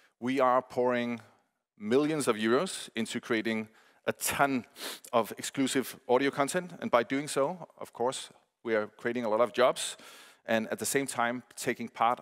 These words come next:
of this overall p-, professionalizing the industry. One of the th-, key things here, here is that we emphasize a lot on having local teams that w-, lo-, with, work with local podcasters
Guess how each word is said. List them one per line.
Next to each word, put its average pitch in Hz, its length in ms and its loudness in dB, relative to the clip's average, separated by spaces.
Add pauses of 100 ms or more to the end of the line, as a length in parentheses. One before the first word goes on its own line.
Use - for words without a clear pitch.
(100)
of 101 140 -6
this 107 280 -6
overall 110 420 0
p-, - 160 -20 (240)
professionalizing 107 880 0 (320)
the 92 120 -8
industry. 113 440 -4 (460)
One 139 160 4
of 165 100 0
the 147 80 0
th-, - 260 -14
key 165 180 -10
things 123 280 -4
here, 110 240 -2
here 113 260 -2
is 104 160 -6
that 101 160 2
we 120 160 -6
emphasize 123 720 0
a 110 60 0
lot 113 360 2
on 113 120 -2
having 107 420 -2
local 131 280 0
teams 123 400 -6
that 104 120 -4
w-, - 160 -20 (100)
lo-, 110 240 -2
with, - 200 -8 (280)
work 131 280 2
with - 240 -6
local 135 320 0
podcasters 131 800 0